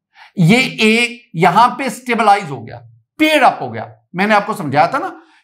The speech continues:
कि जब इलेक्ट्रॉन पेयर्ड अप हो जाते हैं, पेयर की फॉर्म आते हैं, तो दे स्टेबलाइज्ड, वो स्टेबलाइज्ड हो जाते हैं, स्टेबलाइज। एक बहुत, बहुत इंपॉर्टेंट पॉइंट, और वो क्या है, इस ओवरलैपिंग के दौरान,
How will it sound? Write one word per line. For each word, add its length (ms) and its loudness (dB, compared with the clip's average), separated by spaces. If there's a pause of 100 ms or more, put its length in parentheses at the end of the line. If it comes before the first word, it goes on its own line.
कि 100 2
जब 340 2
इलेक्ट्रॉन 500 -2
पेयर्ड 340 -2
अप 200 2
हो 100 -8
जाते 280 -6
हैं, 120 -14
पेयर 200 -4
की 120 -12
फॉर्म 240 -6
आते 260 -4
हैं, 280 -12 (100)
तो 100 -2
दे 260 2
स्टेबलाइज्ड, 560 -2 (320)
वो 160 2
स्टेबलाइज्ड 520 -2
हो 120 -14
जाते 260 -18
हैं, 80 -20 (200)
स्टेबलाइज। 600 -2
एक 580 0
बहुत, 480 2
बहुत 340 -2
इंपॉर्टेंट 480 -12
पॉइंट, 180 -20 (520)
और 100 4
वो 120 0
क्या 220 0
है, 220 -2 (680)
इस 220 2
ओवरलैपिंग 600 0
के 80 -10
दौरान, 420 -6